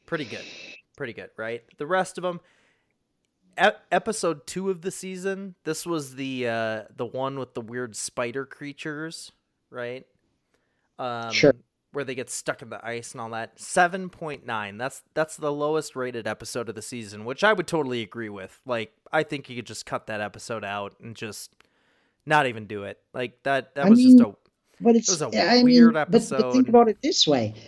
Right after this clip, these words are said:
Speaker 2: You've got Baby Yoda eating fish ladies' babies.
Speaker 1: Yeah.
Speaker 2: And then,
Speaker 1: You do.
Speaker 2: and then he's like, "No, don't eat the fish ladies' babies." So what's
Speaker 1: Yeah.
Speaker 2: he do? He
Speaker 1: He
Speaker 2: goes
Speaker 1: goes
Speaker 2: out in the cave, he eats the spiders' babies.
Speaker 1: Exactly. Yeah. It, it, ah, it was just,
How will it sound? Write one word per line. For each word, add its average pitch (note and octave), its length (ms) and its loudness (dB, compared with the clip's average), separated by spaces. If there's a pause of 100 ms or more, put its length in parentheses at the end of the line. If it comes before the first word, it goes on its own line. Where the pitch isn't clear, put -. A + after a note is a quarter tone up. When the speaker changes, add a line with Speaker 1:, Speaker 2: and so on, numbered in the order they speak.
(180)
Speaker 2:
You've E3+ 160 8
got F#3 160 6
Baby G#3 360 8
Yoda F#3+ 220 8
eating F3 400 0
fish E3+ 300 0
ladies' E3+ 360 6
babies. C3 640 2 (200)
Speaker 1:
Yeah. C#3 360 0 (160)
Speaker 2:
And F3+ 180 0
then, F#3+ 260 4
Speaker 1:
You G#3 120 2
do. D#3 120 -10
Speaker 2:
and F3+ 200 6
then F#3+ 160 6
he's G3 200 4
like, F3+ 300 4
"No, G3+ 320 6
don't A3 220 8
eat A#3+ 120 4
the G3+ 80 -4
fish G#3+ 280 2
ladies' G#3 320 6
babies." F3 420 4
So C#3 100 -2
what's D3+ 200 0
Speaker 1:
Yeah. E3+ 60 4
Speaker 2:
he B3 120 2
do? E4+ 120 4
He - 100 -8 (240)
Speaker 1:
He C4+ 80 -4
Speaker 2:
goes A3+ 220 8
Speaker 1:
goes - 20 2
Speaker 2:
out A#3 120 6
in G#3+ 60 4
the A3+ 80 6
cave, B3+ 300 2
he C#4+ 160 6
eats C4+ 160 0
the F4 100 -2
spiders' A3+ 480 4
babies. C#3 540 -4
Speaker 1:
Exactly. G3+ 680 -2
Yeah. D3 300 -2
It, E3 400 -6
it, F3 160 -6
ah, C3+ 320 -12
it A2 80 -20
was A#2+ 160 -14
just, - 300 -14